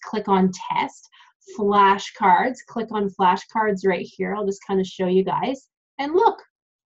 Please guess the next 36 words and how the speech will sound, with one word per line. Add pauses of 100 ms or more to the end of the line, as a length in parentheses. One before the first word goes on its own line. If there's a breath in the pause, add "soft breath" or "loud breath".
right
there,
super
easy. (440 loud breath)
So
I
tried
to
make
it
a
lot
more
exciting
for
everybody
to
study. (380 soft breath)
Um, (480)
just
again,
please
make
sure
to
watch
your
welcome
video (160)
first. (360 soft breath)
Um,
and
it
does
explain
everything